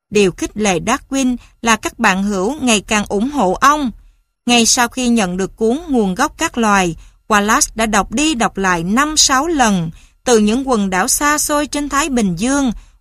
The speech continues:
Wallace đã viết thư cho Bass, người bạn cũ. "Tôi thành thực nghĩ rằng dù đủ kiên nhẫn để nghiên cứu và đi sâu vào vấn đề đó, tôi sẽ không bao giờ đạt đến sự hoàn chỉnh của cuốn sách hiện nay. Không bao giờ tôi có thể tập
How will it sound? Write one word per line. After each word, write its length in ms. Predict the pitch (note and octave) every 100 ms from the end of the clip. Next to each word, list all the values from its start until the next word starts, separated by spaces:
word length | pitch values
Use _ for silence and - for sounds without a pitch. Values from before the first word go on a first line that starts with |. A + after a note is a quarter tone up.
| -
Wallace 420 | A#3 A3+ C#4 -
đã 120 | G3+
viết 260 | F#3+ C#4+ -
thư 160 | C4 A#3+
cho 160 | A#3+ A3+ A3
Bass, 320 | A3+ C#4+ - - _ -
người 200 | A3 G#3
bạn 260 | F3+ F#3 E3+
cũ. 360 | - F3 F#3+ E4 - - _ _ _ -
"Tôi 140 | A#3
thành 280 | - A#3+ G3+
thực 260 | G#3+ -
nghĩ 200 | A3 A3
rằng 340 | C#4 B3 G#3+ F#3 - _ B3
dù 140 | A3+
đủ 260 | G3+ G3+ C#4
kiên 280 | D#4+ D#4+ D4+
nhẫn 220 | G#3+ A3
để 100 | A#3
nghiên 300 | C#4 D4+ D4+
cứu 380 | - C4+ D4 F#4 - -
và 100 | F3+
đi 220 | A3 C#4
sâu 240 | - B3
vào 140 | A3+ E3+
vấn 280 | G3+ C#4+
đề 180 | C4 F#3
đó, 360 | E3 F#3+ B3+ F4+ - _ _ -
tôi 140 | B3
sẽ 180 | - C#4+
không 260 | - D4+ C#4+
bao 180 | D4+
giờ 240 | B3 A3+ F#3+
đạt 240 | G3 F#3+
đến 120 | C#4
sự 220 | D#4+ A3 F#3
hoàn 340 | A3 A3+ F#3
chỉnh 260 | - F#3+ B3
của 140 | A3
cuốn 180 | A#3 D4+
sách 200 | - F4+ -
hiện 300 | G#3+ F3+ A3+
nay. 340 | C#4 C#4+ A3 - _ _ _ _
Không 180 | C4+ B3
bao 180 | C4+ C4+
giờ 260 | G#3+ G#3 F3+
tôi 100 | C4+
có 120 | F4
thể 200 | - A#3
tập 240 | A#3+ A#3